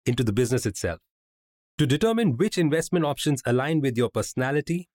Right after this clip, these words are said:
context, behavior, and risk tolerance, you can seek personalized advice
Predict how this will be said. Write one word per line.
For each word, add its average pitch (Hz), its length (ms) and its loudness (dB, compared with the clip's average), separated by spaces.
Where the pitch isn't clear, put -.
context, 123 720 -4
behavior, 135 600 2
and 107 200 -2
risk 156 240 -2
tolerance, 139 480 -2
you 180 120 2
can 220 140 2
seek 185 340 0
personalized 185 640 0
advice 135 460 0